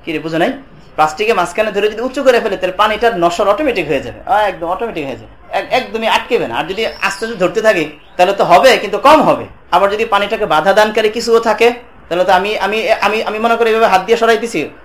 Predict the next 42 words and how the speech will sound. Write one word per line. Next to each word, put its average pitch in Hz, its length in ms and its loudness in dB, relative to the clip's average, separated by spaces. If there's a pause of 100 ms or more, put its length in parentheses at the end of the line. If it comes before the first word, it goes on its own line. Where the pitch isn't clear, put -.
(120)
ওদিকে 208 260 0
আরেকজনে 214 360 0
যদি 214 160 0
আমার 196 300 4
হাতের - 300 -2
চেয়ে 208 100 2
আরো 294 80 2
শক্তিশালী 226 440 -2
হাত 180 220 4
আনে, 196 180 4
তাহলে 175 160 0
তো 196 60 -2
এটা 185 300 2 (220)
নশরটাও 247 360 6
হবে 165 220 6
না, 113 100 -10 (400)
নশরটাও 233 340 4
হবে 175 220 4
না। 113 100 -8 (280)
আর 165 80 -2
যদি 185 120 2
আমি 233 140 2
তুলে 285 240 4
ফেলি, 277 280 4 (220)
তাহলে 180 140 -2
পানিটা 240 420 4
উপরে 320 260 0
উঠে, 294 160 -2
উঠে 269 220 0
গেলে 220 260 2 (220)
এটাকে 214 500 0 (140)
আটকানো, 277 420 2
এটা - 140 -2 (300)
কঠিন 196 240 4
ব্যাপার, 147 220 0
এখানে 185 160 2
অনেক 277 300 6
কিছু, 247 160 -2
শক্ত 233 240 2
কিছু 185 180 -4
লাগবে। 147 240 0
আর 143 40 -4